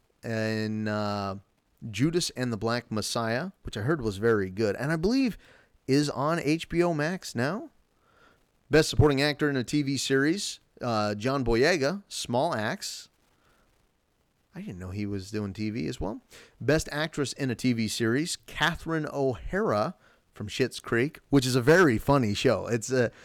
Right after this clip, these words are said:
uh, a, a very wealthy family who ends up losing everything, and they have to move, and, uh, they have to get used to life as the common people. Best Animated Film, Soul takes the,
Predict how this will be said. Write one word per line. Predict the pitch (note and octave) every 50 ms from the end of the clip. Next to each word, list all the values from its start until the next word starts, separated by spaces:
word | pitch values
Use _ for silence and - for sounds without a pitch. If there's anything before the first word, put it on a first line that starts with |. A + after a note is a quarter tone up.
| - - - _ _ _ _ -
uh, | - A#2+ A#2+ A2+ A2+ A2 G#2+ A2 A2
a, | A#2 A#2 A#2 A#2 A#2 -
a | C3 A2
very | A2 C#3 D3 D3 C3+ B2 A#2+ A2+ G#2+ G#2+ - _ _ -
wealthy | B2+ D3+ F3 E3 C3 C#3 C#3
family | - D3 C#3+ C#3 C3+ C3+ C3+ C3 C3 C3 B2 - _ _ _ -
who | - B2
ends | A#2+ C3+ C#3 C#3 A#2
up | C3 A#2+
losing | A2 A2+ C3 E3+ E3+ C#3+ B2+ C#3+ C#3 C3
everything, | B2+ C3 B2 C3 B2+ A#2 A#2 A#2+ A#2+ A#2
and | A2+ A2+
they | A2 G#2+
have | A2+ C#3+ D#3 D#3 - -
to | C#3 B2+
move, | B2 A#2+ A#2 A#2 A#2+ A#2+ A2+ - - _ - - - _ _ _ _ _ _ _ -
and, | B2+ C3 B2 A#2+ A#2 A#2 A2+ A2+ A2 G#2+ G#2+
uh, | G#2+ G#2+ G#2+ G#2+ G#2 G#2
they | G#2 G2 A2 A2
have | G#2+ B2+ B2+ B2
to | - B2+
get | B2 C3 A#2+
used | A#2 A#2 A#2 - -
to | - G#2+
life | A2 A2+ A2+ A2+ A2+ A2 - - -
as | A#2 A#2+ A#2 A2+ G#2 G2+ - -
the | - C3+ A#2 A2+ A#2 A2
common | - - - A2 G#2 G2+ G2 F#2+ F#2+ F#2+
people. | - G2+ G2 F#2 - - - - _ _ _ - - - _ _ _ _ _ _ _
Best | - G#2 C#3 D#3+ D3+ - - -
Animated | D3 D#3+ D#3+ D#3+ D#3+ D#3 C#3+ C#3 A#2
Film, | - C#3+ D3+ D3 C#3+ C3+ B2+ A#2 A2 A2 -
Soul | - - - - - - C#3 E3 F#3+ F3 - A2+ G#2+
takes | - - - A#2 A#2+ G#2+ - -
the, | - G#2 G#2 G2+ G2 G#2